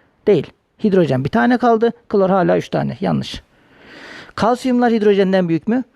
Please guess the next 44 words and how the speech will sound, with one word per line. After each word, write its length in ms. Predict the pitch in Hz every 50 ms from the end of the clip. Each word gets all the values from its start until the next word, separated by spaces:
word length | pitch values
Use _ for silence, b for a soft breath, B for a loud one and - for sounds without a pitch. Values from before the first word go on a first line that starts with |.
| b b b b b
Kalsiyum 360 | - 208 226 214 - 247 240
iki 120 | 226 -
taneydi. 480 | - 262 262 254 247 240 240 226 262 220 - - -
Hidrojen 380 | 208 196 214 214 208 220 233
üç 140 | 233 185 -
taneydi 400 | - 254 262 247 247 254 262 320
ama 220 | 302 233 165 147 - _ -
hidrojen 380 | 202 185 208 208 208 226 220 202
reaksiyona 420 | 196 202 208 202 - 226 214 208
girdiği 320 | 190 196 214 208 202 233
için 160 | 220 - 208 196
azaldı. 520 | 185 170 160 196 196 190 190 247 269 269 _ -
Yani 180 | 190 170 170
kalsiyum 440 | - - 214 208 196 - 196 185 175
hidrojenden 440 | 165 160 156 151 160 151 147 147 143
büyük. 280 | 147 131 113 - -
Doğru. 300 | 180 190 208 208 233 254 - B B B B B B B B B B B
O 200 | 165 180 175 196
H'lar 360 | 226 214 - 311 285 262 233
S 120 | - 220
O 80 | 208 185
dörtten 340 | 185 170 - - 180 170 165
büyük 180 | 170 165 -
mü? 200 | 226 262 311 277 - _ _ _ b b b b b b b 220 165
S 120 | - -
O 160 | 180 175 175 170
dört 160 | 143 147 -
bir 60 | 190
tane 300 | - 240 240 226 233 233
var 100 | 233 233
ama 160 | 226 196 185
O 40 | 180
H 240 | - 226 202 - -
bitti. 320 | 233 - _ - 127 - - - -
Yanlış. 400 | 233 - 143 135 - - - - _ _ b b b b b
O 80 | 220 190
halde 220 | 180 156 160 151
bize 120 | 160 175 160
yanlışları 480 | 151 151 165 185 - - 165 165 147
sorduğuna 380 | - 165 160 156 - 151 143 135
göre 220 | 131 - - 143
cevap 300 | 170 185 180 196 208 - b b b b b b
bir 260 | 226 208 175 165 165
ve 160 | 175 202 226